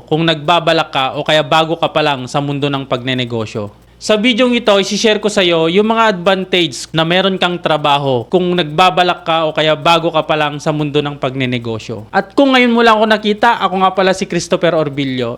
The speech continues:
isa akong guro na sumasideline sa pagnenegosyo. Dahil tulad mo, gusto ko ring umasenso, syempre. Okay, game! Simulan na tayo. Nung pagka-graduate ko sa kolehiyo, sa hindi ko maintindihan pagkakataon,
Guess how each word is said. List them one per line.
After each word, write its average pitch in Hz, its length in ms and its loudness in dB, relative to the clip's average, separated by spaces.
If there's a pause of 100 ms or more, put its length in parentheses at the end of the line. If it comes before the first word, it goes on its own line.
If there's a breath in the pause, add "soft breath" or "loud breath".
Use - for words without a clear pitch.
isa 254 240 2
akong 247 240 0
guro 165 400 4
na 139 80 -2
sumasideline 151 880 -2
sa 131 160 -4
pagnenegosyo. 117 1200 -6
Dahil 151 320 0
tulad 302 240 6
mo, 202 480 2
gusto 294 240 0
ko 269 80 4
ring 240 160 2
umasenso, 165 680 0
syempre. 120 800 -6 (100)
Okay, 165 460 -2
game! 214 400 0
Simulan 165 420 -4
na 165 60 -4
tayo. 135 480 -8 (160)
Nung 277 240 2
pagka-graduate 220 680 2
ko 220 140 2
sa 226 120 2
kolehiyo, 180 480 2
sa 214 200 0
hindi 226 280 0
ko 302 120 0
maintindihan 226 640 2
pagkakataon, 175 960 -2